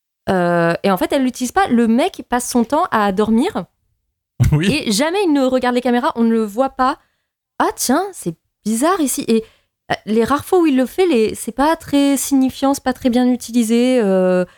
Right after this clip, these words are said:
Speaker 1: euh, et vraiment, je me, je me dis que, euh, euh, Tammy a l'air d'être quand même une réalisatrice qui, qui maîtrise, euh,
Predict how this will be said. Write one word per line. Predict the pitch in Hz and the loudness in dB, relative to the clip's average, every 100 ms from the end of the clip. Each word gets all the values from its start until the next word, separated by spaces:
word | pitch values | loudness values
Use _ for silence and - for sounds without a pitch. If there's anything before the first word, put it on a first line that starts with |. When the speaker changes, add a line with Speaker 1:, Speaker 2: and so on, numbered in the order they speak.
| _ _ _ _ _ - | _ _ _ _ _ -12
Speaker 1:
euh, | - - | -10 -2
et | 233 | 0
vraiment, | 220 240 277 392 | 2 0 0 0
je | 262 | 0
me, | 214 208 202 | 0 0 -2
je | 196 | 0
me | 208 | 0
dis | 208 349 | 0 -2
que, | - | 0
euh, | 226 208 185 175 170 170 170 - - | 0 2 2 2 0 0 -2 -6 -6
euh, | 190 175 175 170 | -4 -2 -2 -4
Tammy | 220 226 285 | -2 0 0
a | 185 | 0
l'air | 190 | 0
d'être | 180 - | -2 -2
quand | 180 | 0
même | 190 202 | 2 2
une | 175 | 2
réalisatrice | 180 175 180 - 247 | 0 0 -4 -4 -6
qui, | - 190 185 | -6 -8 -8
qui | - 202 | -4 0
maîtrise, | 185 - 226 196 | 0 0 -2 0
euh, | 180 180 175 | 2 2 0